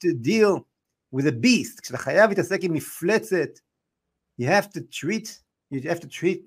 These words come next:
treat him, אה, as a beast. כשאתה מתעסק, כשאתה, כשאתה מתעסק עם מפל-, מפלצת,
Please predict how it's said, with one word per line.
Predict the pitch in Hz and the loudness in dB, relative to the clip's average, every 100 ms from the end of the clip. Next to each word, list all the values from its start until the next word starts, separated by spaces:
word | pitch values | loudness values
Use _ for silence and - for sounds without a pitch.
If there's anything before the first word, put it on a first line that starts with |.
| _ | _
treat | - 214 | -6 -2
him, | 190 143 - _ - | 0 0 -4 _ 2
אה, | 143 139 131 | 6 6 6
as | 160 143 | 4 6
a | 123 | 6
beast. | 185 151 - | 6 4 0
כשאתה | 147 | -2
מתעסק, | 127 147 196 - | -2 -2 -4 -2
כשאתה, | 165 151 135 - _ _ | 2 4 4 0 _ _
כשאתה | - 147 147 | -6 -4 -2
מתעסק | 139 123 139 233 226 | -2 -4 -2 -2 0
עם | 233 | -2
מפל-, | 180 214 185 | -2 -4 -4
מפלצת, | 196 196 214 208 214 | -6 -2 -2 0 -2